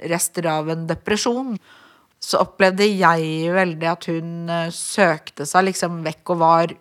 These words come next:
ute og distanserte seg og på en måte gjorde ting i hagen, som jo er helt naturlig at man gjør, og man skal jo ikke gå rundt og snakke med hverandre helt kontinuerlig. Men det er jo noe med at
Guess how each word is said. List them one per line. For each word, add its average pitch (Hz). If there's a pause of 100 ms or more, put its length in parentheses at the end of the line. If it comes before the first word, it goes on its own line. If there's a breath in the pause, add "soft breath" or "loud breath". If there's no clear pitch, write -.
(380)
ute 175
og 156
distanserte 170
seg 160
og 160
på 185
en 185
måte 170 (380 loud breath)
gjorde 226
ting 180
i 226
hagen, 170
som 220
jo 254
er 180
helt - (680 soft breath)
naturlig 190
at 151
man 202
gjør, 214
og 208
man 214
skal 202
jo 180
ikke 220 (380)
gå 226
rundt 170
og - (520)
snakke -
med 160
hverandre 170 (760)
helt 185
kontinuerlig. 170 (600 loud breath)
Men 196
det 196
er 185
jo 196
noe 196
med 170
at -